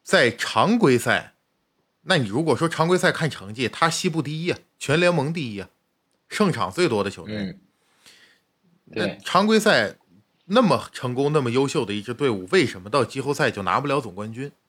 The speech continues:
Speaker 1: 甚至说都没有走，今年都没有走到总决赛那一步。就是这个球队现在
Speaker 2: 这别总决赛了，这都是，呃，
Speaker 1: 西决也没打到。
Speaker 2: 都没走到西决吧？
Speaker 1: 对，西决也没打到。
Speaker 2: 嗯。
Speaker 1: 所以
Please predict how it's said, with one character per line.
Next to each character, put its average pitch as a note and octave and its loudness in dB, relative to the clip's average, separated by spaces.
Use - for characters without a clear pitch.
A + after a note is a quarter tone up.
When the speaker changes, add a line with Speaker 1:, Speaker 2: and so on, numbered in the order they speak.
Speaker 1:
甚 E3+ 0
至 G2 -12
说 C3 -4
都 D3+ 0
没 B2 -4
有 D#3 2
走， G2 -6
今 D#3+ -8
年 C3+ 0
都 C#3 -2
没 C3+ -4
有 C#3 0
走 G#2 -4
到 G2+ -2
总 G#2 -12
决 F#2+ -8
赛 A2 -4
那 F#2 -10
一 E2+ -20
步。 - -20
就 F#3 -6
是 - -10
这 A3+ 2
个 G#2+ -6
球 G2 -12
队 D3 -4
现 D3 -6
在 C3+ -6
Speaker 2:
这 A2+ -6
别 G#3+ 2
总 A2+ 2
决 B2 4
赛 F#3+ 2
了， E2+ -2
这 E3 -2
都 E3 -4
是， D#3+ -2
呃， A#2+ -2
Speaker 1:
西 A2+ 4
决 E3+ 6
也 D#3 8
没 C3+ 4
打 C3+ 4
到。 G#2 4
Speaker 2:
都 B2 6
没 - 6
走 B2 2
到 B2 -2
西 F#3+ -6
决 A#2 4
吧？ A2 2
Speaker 1:
对， A3 -2
西 G#3+ -2
决 C#3 0
也 A2+ 2
没 G#2 -2
打 F#2 0
到。 F2+ -6
Speaker 2:
嗯。 - -16
Speaker 1:
所 - -2
以 E3+ -2